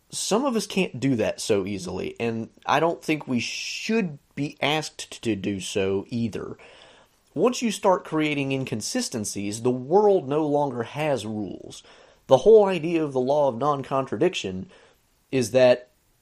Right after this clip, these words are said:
if the law of non-contradiction doesn't hold in at least one instance, it doesn't hold at all. It's either a hard and fast rule or it's not. So once you start doing things that violate that,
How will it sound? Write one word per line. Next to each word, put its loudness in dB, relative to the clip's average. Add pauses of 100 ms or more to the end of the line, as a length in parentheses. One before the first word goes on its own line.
if -4
the 2
law 6
of 0
non-contradiction 0
doesn't 2
hold 4
in -4
at -4
least -4 (120)
one 2
instance, -4 (240)
it -2
doesn't 6
hold 6
at 2
all. 6 (200)
It's -2
either 4
a 2
hard 6
and -2
fast -4
rule 2
or 0
it's -8
not. 0 (1160)
So 4
once 0
you -2
start 2
doing 2
things -2
that 0
violate 2
that, 0